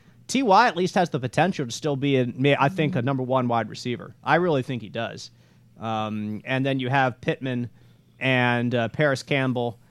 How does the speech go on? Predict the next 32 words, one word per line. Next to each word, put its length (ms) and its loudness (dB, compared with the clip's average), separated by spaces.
and 520 -2
Zach 280 2
Pascal 480 2
still 240 -4
on 100 0
the 120 0
outside, 560 0
and 180 -4
you 80 -2
can 80 -4
keep 200 -2
developing 480 0
a 60 -4
guy 200 0
like 200 0
Desmond 380 -2
Patman, 640 -2
uh, 280 -2
see 200 -6
what 160 -8
he 120 -4
can 140 -4
do. 300 -4
Um, 460 -2
you 80 -2
have 160 0
DeMichael 400 -2
Harris 420 2
as 220 -6
your 100 -6
gadget 460 0
guy, 380 0